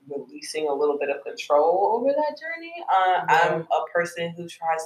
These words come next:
Speaker 1: to look down every single path that I'm, like, given the option of taking and see as far down the path as I can and figure out what's the next move and, like, which one's gonna work out the best, and, like,
Speaker 2: Mm-hmm.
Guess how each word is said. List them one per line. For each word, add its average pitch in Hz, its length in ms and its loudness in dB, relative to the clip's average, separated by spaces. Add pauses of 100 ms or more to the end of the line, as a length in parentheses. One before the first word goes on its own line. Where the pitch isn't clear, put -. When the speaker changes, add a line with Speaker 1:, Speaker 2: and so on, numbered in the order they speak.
Speaker 1:
to 160 60 -18
look 151 260 -10
down 147 340 -4 (460)
every 170 220 0
single 160 480 0
path 147 300 6 (100)
that 147 100 -6
I'm, 143 300 -6
like, 123 240 -8
given 151 240 -8
the - 60 -4
option - 380 -4
of 135 120 -14
taking 226 580 2 (300)
and 180 120 -4
see 180 220 -2
as 165 160 -6
far 190 260 2
down 185 200 0
the 180 80 -6
path 175 260 2
as 165 60 -10
I 156 140 -4
can 170 400 0
and 139 80 -8 (140)
figure 175 300 2
out 165 260 4
what's 175 200 -4
the 165 60 -20
next 160 280 -6
move 180 380 -2
and, 139 100 -6
like, - 200 -12
which 180 220 -4
one's 175 200 -4
gonna 160 200 -8
work 165 240 0
out - 140 4
the - 160 -18
best, 233 340 10 (180)
and, 165 60 -20
like, 160 260 0
Speaker 2:
Mm-hmm. - 140 -18